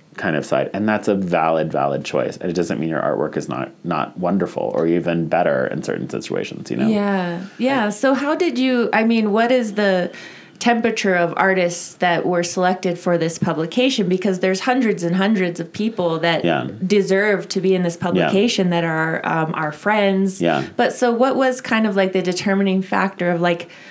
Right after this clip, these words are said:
Speaker 2: are these people who have decided to commit their lives and careers to artwork, and so that's how they made them, their way in the book, or?
Speaker 1: Well, I would
Speaker 2: that?
Speaker 1: say, just to, just to kinda echo what I just said about curators, but, you know, Janelle would always say, like, "It's your book, it's your book, dude."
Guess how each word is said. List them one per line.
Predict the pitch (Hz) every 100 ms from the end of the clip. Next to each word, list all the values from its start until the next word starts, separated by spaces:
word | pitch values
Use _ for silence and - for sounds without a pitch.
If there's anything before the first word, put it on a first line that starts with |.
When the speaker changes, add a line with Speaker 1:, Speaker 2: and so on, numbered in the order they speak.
| -
Speaker 2:
are | 185 202
these | 214 220 220
people | 214 196 196
who | 196 196
have | 180
decided | 175 185 175 170 170 165
to | 190
commit | - 180 175 -
their | 170
lives | 165 165 160 160
and | 170 170
careers | - 170 175 190 160 156 - -
to | - 170
artwork, | 160 170 190 240 269 262
and | 208 196
so | 196
that's | 185 180 180
how | 196 190
they | 190 190 -
made | 202 190
them, | 202 202 196
their | 202
way | 202 202
in | 208
the | 202
book, | 190 226 247 202
or? | 175 180 - -
Speaker 1:
Well, | 160 160 160 156
I | 143 185
would | 208
Speaker 2:
that? |
Speaker 1:
say, | 196 185 175 - 117
just | - 143 -
to, | 147
just | 123 - 131
to | -
kinda | 139 120
echo | 82 107 107 98 90
what | 87 -
I |
just | 90 87
said | 92
about | 85 -
curators, | - 107 107 85 80 -
but, | 85 -
you | 92
know, | 87
Janelle | 85 87 87 90
would |
always | 90 85 85
say, | 85
like, | 82 -
"It's | -
your | 101
book, | 87 101 -
it's | 80 85
your | 110 110
book, | 104 104
dude." | 78 78 85